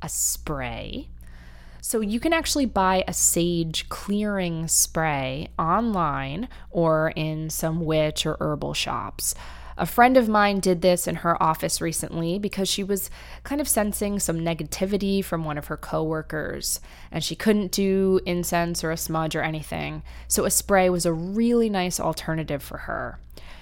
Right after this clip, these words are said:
You can also do a wash with something like Florida water. But if neither of those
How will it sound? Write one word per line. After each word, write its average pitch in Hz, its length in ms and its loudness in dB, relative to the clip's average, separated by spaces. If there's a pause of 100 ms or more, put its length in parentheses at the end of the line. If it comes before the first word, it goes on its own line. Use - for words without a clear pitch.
(120)
You 196 80 0
can 196 140 2
also 185 260 4
do 156 260 2
a 156 80 -2
wash 196 840 4
with 202 180 -4
something 202 800 0
like 147 260 -2
Florida 208 560 4
water. 190 720 2 (280)
But 220 120 8
if 226 120 6
neither 240 440 6
of 240 140 4
those 175 420 4